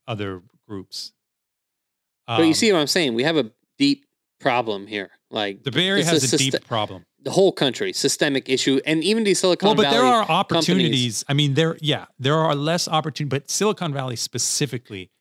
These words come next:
Speaker 1: there are only opportunities for a very narrow skill
Speaker 2: Okay,
Speaker 1: set.
Speaker 2: can I tell you my worry?
Speaker 1: Yeah.
Speaker 2: My, this is what I'm worried about
Speaker 1: Yeah.
Speaker 2: over all this shit. This is what I'm really worried. The fact that something called affirmative action exists
Speaker 1: Mm-hmm.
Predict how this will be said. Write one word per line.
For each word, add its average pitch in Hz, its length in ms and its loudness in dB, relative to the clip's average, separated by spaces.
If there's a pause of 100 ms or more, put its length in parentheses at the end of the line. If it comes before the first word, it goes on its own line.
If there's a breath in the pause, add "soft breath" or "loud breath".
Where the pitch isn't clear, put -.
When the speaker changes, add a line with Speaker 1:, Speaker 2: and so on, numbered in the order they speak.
(120)
Speaker 1:
there 117 100 -6
are 113 180 -2 (200)
only 160 500 2
opportunities 113 880 -4 (300)
for 117 140 -2
a 104 40 -4
very 117 840 -2
narrow 104 380 -4
skill - 280 -6
Speaker 2:
Okay, 147 180 2
Speaker 1:
set. - 60 -4
Speaker 2:
can 151 140 0
I 156 80 0
tell 180 180 0
you 165 120 2
my 127 240 0
worry? 113 480 -2 (240)
Speaker 1:
Yeah. 98 120 -12
Speaker 2:
My, 127 120 -4
this 170 260 0
is 185 100 0
what 156 140 4
I'm 127 160 0
worried 120 220 2
about 98 300 -8 (240)
Speaker 1:
Yeah. 113 100 -2
Speaker 2:
over 131 300 4
all 117 240 4
this 107 180 -4
shit. - 280 -2
This 131 100 0
is 143 60 0
what 139 100 2
I'm 123 120 -2
really 120 180 2
worried. 113 160 -4 (220 loud breath)
The 147 80 -2
fact 202 380 -4
that 160 260 -2
something 156 460 0
called 123 460 2 (400)
affirmative 139 760 2
action 123 760 -2
exists 123 680 0 (180)
Speaker 1:
Mm-hmm. 107 200 -6